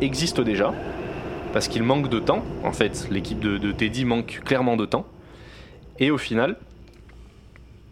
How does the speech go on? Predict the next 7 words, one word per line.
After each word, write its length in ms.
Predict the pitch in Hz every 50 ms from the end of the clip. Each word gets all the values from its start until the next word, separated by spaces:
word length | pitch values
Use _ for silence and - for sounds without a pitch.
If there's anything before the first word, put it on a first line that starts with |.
| - - -
on 120 | 127 127 147
a 60 | 156
créé 360 | - - - - 123 - - - - - - - - - - -
volontairement 600 | 117 107 139 156 160 156 - 135 113 113 123 156
cette 200 | - - 139 127
deuxième 280 | 117 117 107 107 107 101
équipe, 300 | 92 87 - 117 143